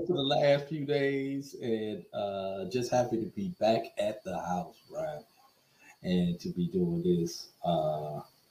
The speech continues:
to be in my studio instead of having to borrow somebody else's Wi-Fi or whatever we gotta do to make sure this show happens.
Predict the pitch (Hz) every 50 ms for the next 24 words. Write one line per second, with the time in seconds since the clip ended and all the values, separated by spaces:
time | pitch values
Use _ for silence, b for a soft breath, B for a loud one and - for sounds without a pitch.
0 | _ _ _ _ _ _ _ _ _ _ _ _ _ _ _ _ _ _ _ _
1 | _ _ - 120 117 117 113 120 120 113 110 107 113 113 120 113 107 101 - -
2 | - 117 113 104 104 101 101 101 95 95 95 90 - - 110 107 92 98 90 104
3 | 107 98 90 92 90 92 85 - 104 104 104 101 98 95 - - 95 98 95 95
4 | 92 92 98 98 92 - 95 90 90 92 98 98 95 92 92 90 - - 107 101
5 | 98 95 95 95 95 92 92 92 92 90 85 82 80 80 78 76 - _ _ _
6 | _ _ _ _ _ _ _ _ _ _ _ _ _ _ - 107 101 110 104 98
7 | 95 98 101 95 104 95 92 92 90 104 95 90 90 - 101 90 87 - 104 90
8 | 85 92 87 90 - 95 90 90 98 95 87 - - - 80 78 -